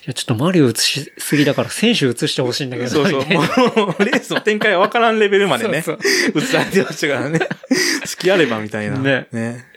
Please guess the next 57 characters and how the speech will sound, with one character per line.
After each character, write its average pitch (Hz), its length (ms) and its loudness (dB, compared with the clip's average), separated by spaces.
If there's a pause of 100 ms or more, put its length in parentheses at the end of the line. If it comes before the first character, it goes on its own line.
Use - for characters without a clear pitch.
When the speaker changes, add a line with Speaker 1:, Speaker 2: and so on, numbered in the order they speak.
(200)
Speaker 1:
い 139 60 -4
や 104 400 -6
ー、 - 20 -8
や 110 120 -6
っ - 40 -12
ぱ 131 140 -2
り 113 200 -4 (220)
テ 107 120 -6
レ 127 120 4
ビ 120 100 2
映 117 40 0 (160)
え 117 40 0
す - 160 0
る 123 120 0
な 127 220 0
ー - 40 -2
っ - 60 -10
て - 120 0
い 120 40 4
う 113 80 -4
感 131 120 -2
じ 123 60 -2
だ 123 60 0
っ - 40 -6
た 117 120 -8
ん - 20 -10
じ 110 80 -16
ゃ - 160 -12
な 127 120 -6
い？ 135 40 -2
Speaker 2:
や 147 60 2
っ 165 100 -4
ぱ 240 140 2
り、 - 180 0 (160)
な 226 120 4
ん - 20 -6
か、 - 160 -4 (520)
ま 180 280 2
あ、 151 60 2
自 113 240 -2
分 139 180 4
で 233 160 6
言 220 80 6
う 208 40 0
と 160 120 0
本 151 160 2
当 147 80 4
に 135 80 2
す - 120 0
ご 120 120 6
い 104 260 -4 (460)
僭 117 220 0
越 113 120 0
で 110 60 2
す 104 100 -8
け 98 100 -4
ど、 76 220 -6